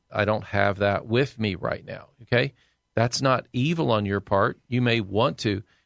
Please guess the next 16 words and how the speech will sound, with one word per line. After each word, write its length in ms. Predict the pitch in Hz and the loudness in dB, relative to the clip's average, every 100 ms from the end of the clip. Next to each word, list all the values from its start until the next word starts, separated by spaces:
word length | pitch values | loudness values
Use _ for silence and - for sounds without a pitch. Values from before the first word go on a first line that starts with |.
| _ | _
and, 220 | 120 123 - | 0 0 0
and 180 | 123 | 0
that's 280 | 117 131 - | 4 2 2
what 120 | 147 | -4
you're 140 | 123 120 | -2 -2
feeling. 400 | - 117 95 101 | 0 -2 -2 -4
You 100 | 120 | -4
feel 280 | - 151 135 | 0 0 2
everybody 480 | 139 185 175 151 135 | 2 2 0 0 0
wants 320 | 123 135 - | 0 0 0
to 100 | 139 | 0
be 140 | 127 | 0
liked. 400 | 120 117 104 - | 2 2 2 -2
I 120 | 110 | -6
get 260 | 101 123 117 | 0 2 2
it, 260 | 98 - | 0 -8